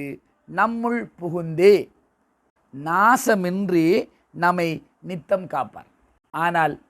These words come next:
ஒரு நிபந்தனை, நம் அகந்தையை நாம் கொன்றுவிட்டால், நீங்கள் எங்களுடைய மனதிலே இருக்கின்ற அந்த எங்களுடைய கர்வத்தை நாங்கள் கொன்றுவிட்டால் தான், அப்ப அது கொலை செய்யப்பட வேண்டும்.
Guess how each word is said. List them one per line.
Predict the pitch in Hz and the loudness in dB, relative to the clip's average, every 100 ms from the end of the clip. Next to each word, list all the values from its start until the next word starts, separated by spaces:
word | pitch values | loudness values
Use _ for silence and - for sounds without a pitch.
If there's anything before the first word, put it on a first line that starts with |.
| _ | _
ஒரு | 208 208 | -6 -6
நிபந்தனை, | 180 165 160 156 147 151 | -4 -2 -2 -2 -4 -4
நம் | 165 175 165 165 175 _ _ | 4 4 4 -8 -14 _ _
அகந்தையை | - 165 220 214 185 170 160 175 | -4 -4 -4 -4 -6 -4 -6 -6
நாம் | 156 160 185 | -6 -6 -8
கொன்றுவிட்டால், | 156 139 139 120 98 123 113 _ _ _ - | -12 -10 -10 -10 -8 -8 -8 _ _ _ -20
நீங்கள் | 170 156 131 _ _ - | -6 -6 -6 _ _ -14
எங்களுடைய | 185 202 196 180 | -2 0 2 2
மனதிலே | 185 247 247 214 | 2 4 4 4
இருக்கின்ற | 202 196 202 190 185 | 4 0 -8 -2 0
அந்த | 180 170 _ _ | 0 -2 _ _
எங்களுடைய | 165 175 151 | -6 -4 0
கர்வத்தை | 170 226 294 262 - 190 | 6 6 6 2 2 -2
நாங்கள் | 175 165 165 156 - _ _ _ - | 2 0 0 -2 -4 _ _ _ -8
கொன்றுவிட்டால் | 185 240 311 359 240 196 147 190 175 143 _ | -6 -4 -4 -4 -2 -2 0 4 4 2 _
தான், | 185 214 202 165 151 170 254 349 _ _ _ | 2 4 6 4 2 2 2 0 _ _ _
அப்ப | 160 180 | -8 -4
அது | 262 | -4
கொலை | 277 269 269 | -2 -2 0
செய்யப்பட | 233 190 175 165 | 0 0 0 0
வேண்டும். | 151 127 117 | -2 -6 -12